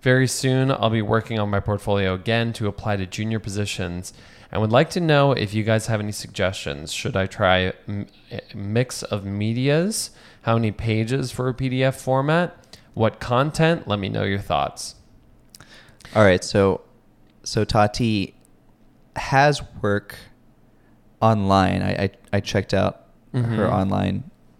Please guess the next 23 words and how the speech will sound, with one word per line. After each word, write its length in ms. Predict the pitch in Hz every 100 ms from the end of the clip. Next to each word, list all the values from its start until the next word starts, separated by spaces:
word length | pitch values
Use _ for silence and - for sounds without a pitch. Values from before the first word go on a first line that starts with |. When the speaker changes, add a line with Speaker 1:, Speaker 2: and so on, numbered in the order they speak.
| _ _ -
Speaker 2:
Behance, 560 | 101 95 92 - - - _ - _ - _ - -
but 220 | 113 92
some 300 | - 127 143
of 140 | 127 -
her 180 | 104 95
work 440 | 92 92 - - _ _ _ _ _ _ -
is 180 | 92
stuck 340 | - - 95 92
in 100 | 87
P 160 | - 92
D 140 | 90
F 80 | 90
format 460 | - 101 92 85 -
because 580 | 90 - 107 95 90 -
her 140 | 95
employer 400 | 92 - 95 92
doesn't 300 | 90 - -
allow 260 | 98 95 90
her 60 |
to 80 | -
publish 380 | - - - -
it 40 | 50
online. 420 | - - -